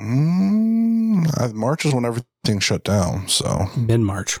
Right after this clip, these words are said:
Speaker 1: 'Cause we had Gauntlet coming up and we didn't get that, so.
Speaker 2: You're right. It was the twenty-second of February.
Speaker 1: Yeah.
Speaker 2: The one bef-, was the one before that roughly this time?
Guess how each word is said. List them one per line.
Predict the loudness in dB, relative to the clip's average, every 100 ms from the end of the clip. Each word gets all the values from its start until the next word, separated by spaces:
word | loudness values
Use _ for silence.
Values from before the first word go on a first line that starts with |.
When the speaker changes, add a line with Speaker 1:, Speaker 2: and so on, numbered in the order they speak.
| _ _ _ -10
Speaker 1:
'Cause | -4 -4
we | 0 0
had | 0 0
Gauntlet | 0 0 -4 -6
coming | -6 -4
up | -4 -2
and | -2 -2
we | -2
didn't | -2 -2
get | -2 -4
that, | -4 -4 -4 -6
so. | -8 -6 -8 -10 -16 -20 _ -4
Speaker 2:
You're | 2 4
right. | 4 0 -4 _ _ _ 0
It | 2
was | 2 0
the | -2
twenty-second | 2 0 2 -2 -4 -12 -20 _ _ -4
of | -2
February. | 0 0 0 -2 _ _ _ _
Speaker 1:
Yeah. | -6 -6 -6 -14 _ _ _ 0
Speaker 2:
The | 0
one | 2 2 4 4
bef-, | 2 -2 -6 -10 -2
was | -2
the | 0 0
one | 2 4 4 4
before | 2 -2 -2 0 0
that | 0 -2 -2
roughly | -2 -2 -2 -4
this | -2 -2
time? | -2 -2 0 0 0 0